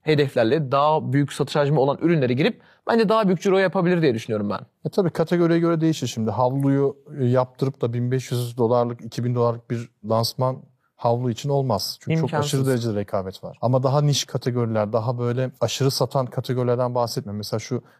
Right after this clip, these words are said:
Speaker 2: masadaki şey gibi, limon, plastik limon ağacı gibi.
Speaker 1: Evet.
Speaker 2: Şimdi bu, e, aksesuar kategorisinde ortalama bir ürün diyelim ki. En çok satan rakip de ayda bin beş yüz, iki bin tane satıyor. Ya tabii orada ufak bir parayla lansman yaptığın zaman sen de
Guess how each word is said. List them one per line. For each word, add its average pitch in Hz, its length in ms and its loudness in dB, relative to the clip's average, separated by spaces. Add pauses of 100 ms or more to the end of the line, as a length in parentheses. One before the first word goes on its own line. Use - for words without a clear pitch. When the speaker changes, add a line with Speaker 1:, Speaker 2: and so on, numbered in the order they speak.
Speaker 2:
masadaki 120 440 -2
şey 123 180 0
gibi, 104 260 -6
limon, 113 340 -2
plastik - 440 -2
limon 117 200 0
ağacı 110 260 0
gibi. 92 340 -8
Speaker 1:
Evet. 123 300 0
Speaker 2:
Şimdi 117 260 -4
bu, 127 300 -2
e, 113 240 0
aksesuar 151 520 0
kategorisinde 127 840 -2 (220)
ortalama 165 560 2
bir 127 40 2
ürün 101 260 0
diyelim 98 280 -6
ki. 170 260 -6
En 170 160 4
çok - 180 0
satan 143 320 0
rakip 147 260 -4
de 147 40 2
ayda 127 280 4
bin 143 140 0
beş 135 180 -2
yüz, 135 100 -6
iki 131 160 -6
bin 131 100 -4
tane 127 240 -2
satıyor. 120 460 -6 (340)
Ya 117 100 -2
tabii 160 240 0
orada 143 400 2
ufak 135 280 -6
bir 143 40 -6
parayla 135 400 0
lansman 135 340 -2
yaptığın 135 340 -2
zaman 101 240 -4
sen 107 300 -2
de 131 100 -4